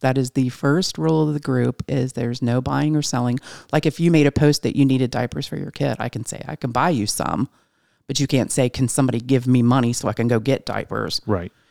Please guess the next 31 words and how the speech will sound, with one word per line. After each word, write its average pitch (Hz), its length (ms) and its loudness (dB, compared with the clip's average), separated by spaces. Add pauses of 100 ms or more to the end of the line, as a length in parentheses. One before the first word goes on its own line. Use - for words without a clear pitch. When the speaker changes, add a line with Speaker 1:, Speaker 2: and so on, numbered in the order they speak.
(380)
Speaker 1:
No. 131 200 2
So 143 140 2
there's 131 220 2
no 139 160 6
buying 147 320 2
and 156 80 2
no 135 140 2
selling. 135 500 -2 (840)
Speaker 2:
You 123 80 6
had 127 100 6
a, 127 140 0
you 117 140 0
have 123 100 0
any 113 200 0
other 110 160 0
rules? 135 360 -2 (500)
Speaker 1:
Um, 135 480 2
we 135 100 0
do. 156 280 -2
The 127 120 -6
second 147 380 -4
rule 120 340 -4
is 131 560 -2 (100)
you 165 300 -6
need 214 200 -2
to 233 80 -6
use 220 260 -2
please 226 280 0
and 233 120 2
thank 240 320 2
you. 127 280 0